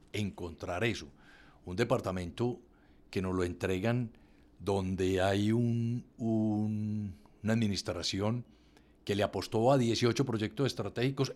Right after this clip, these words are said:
y ninguno de los proyectos fue ejecutado al cien por ciento. Ninguno de los proyectos fue ejecutado al cien por ciento. Todos los proyectos tienen problemas, todos los proyectos tienen dificultades, pero dificultades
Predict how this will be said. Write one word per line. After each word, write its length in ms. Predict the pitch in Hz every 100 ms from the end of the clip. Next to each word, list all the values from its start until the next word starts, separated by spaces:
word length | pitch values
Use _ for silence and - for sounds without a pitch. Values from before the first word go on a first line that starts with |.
| -
y 140 | - 180
ninguno 640 | 151 135 123 226 220 202 -
de 180 | 127 131
los 180 | 120 -
proyectos 720 | 120 113 143 143 160 139 - - - - - - - 208 - - -
fue 120 | - 127
ejecutado 600 | 143 127 110 113 139 -
al 180 | 113 107
cien 200 | 110 98
por 200 | - 98
ciento. 380 | 110 73 - - - -
Ninguno 540 | 156 180 165 143 185 139
de 60 | 120
los 80 |
proyectos 280 | - 101 123
fue 80 | 113
ejecutado 340 | 120 95 95 98
al 80 |
cien 160 | 104 101
por 160 | 98 -
ciento. 320 | 104 85 - - - - - -
Todos 280 | 170 170
los 140 | 151 127
proyectos 460 | 113 110 113 127
tienen 240 | 135 127 131
problemas, 720 | - 95 92 117 87 - - - - - -
todos 240 | 131 143 131
los 140 | 117
proyectos 420 | 104 101 101 110
tienen 260 | 127 120 117
dificultades, 920 | 98 92 - 78 - 110 101 - - - - - - -
pero 200 | 104 95
dificultades 800 | 90 87 - 82 - 92 151 -